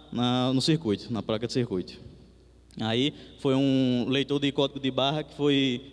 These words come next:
improvisado em um, uma estação de solda. Aí é mais bagunça. E aí na prática, nos outros dias que seguiram, sem mais encontros, cada um vinha com seu projeto e começava a hackear.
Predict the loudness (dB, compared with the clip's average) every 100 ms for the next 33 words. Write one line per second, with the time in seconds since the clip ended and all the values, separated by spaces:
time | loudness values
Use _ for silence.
0 | -6 0 2 2 2 2 2 2 2 2
1 | 0 -4 -12 -6 -2 -2 0 0 2 0
2 | 0 -4 -10 -18 -20 -20 -20 -20 -20 -20
3 | -20 -20 -20 -20 -20 -20 -18 -6 -2 0
4 | -2 -4 -2 0 2 2 2 2 -2 -4
5 | -10 -20 -20 -20 -6 0 2 2 0 0
6 | 0 0 0 2 2 4 2 2 2 2
7 | 2 2 2 2 2 2 0 -6 -4 -2
8 | 0 0 0 0 0 0 0 -2 0 0
9 | 2 2 2 -2 -2 0 2 2 0 0
10 | 0 0